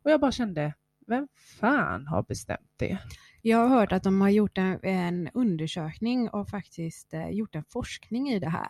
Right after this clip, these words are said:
Speaker 1: Mm.
Speaker 2: Och det är inte i hur man ska se ut, utan vad som attraherar.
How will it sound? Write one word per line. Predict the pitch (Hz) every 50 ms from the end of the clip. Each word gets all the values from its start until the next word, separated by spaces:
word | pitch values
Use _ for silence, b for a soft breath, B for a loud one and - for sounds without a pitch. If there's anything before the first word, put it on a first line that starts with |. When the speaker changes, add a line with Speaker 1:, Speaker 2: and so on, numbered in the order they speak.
| - - -
Speaker 1:
Mm. | 208 208 190 190 214 220 B B B B _
Speaker 2:
Och | 208 196 196
det | 196 208
är |
inte | 233 247 233 - 180 175 - _ - _ _
i | - 196 180 175 175 175 - - - 226
hur | 214 226 247 262 277 262 240 208 185
man | 180 185 185 170 165 165
ska | - - 170 165
se | - - 170 165 - 175
ut, | 170 - - - - _ _
utan | - 175 175 - 175 175 170
vad | 175 175 175 170 - - 190 180 -
som | - - 180 165 - -
attraherar. | - - - - _ - 190 185 180 180 165 196 208 196 170 160 175 175 190 196 190 190 185